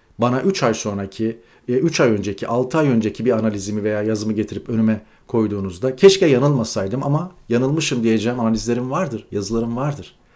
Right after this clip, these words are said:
Analiz başka bir iştir ki şu anda burada yapmaya çalıştığımız, kehanet başka bir şeydir.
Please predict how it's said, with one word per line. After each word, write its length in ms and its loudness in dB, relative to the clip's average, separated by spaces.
Analiz 400 0
başka 280 0
bir 60 2
iştir 360 0
ki 80 -4
şu 160 -2
anda 240 -4
burada 140 -2
yapmaya 360 -2
çalıştığımız, 760 -6
kehanet 480 0
başka 300 -10
bir 40 -14
şeydir. 480 -14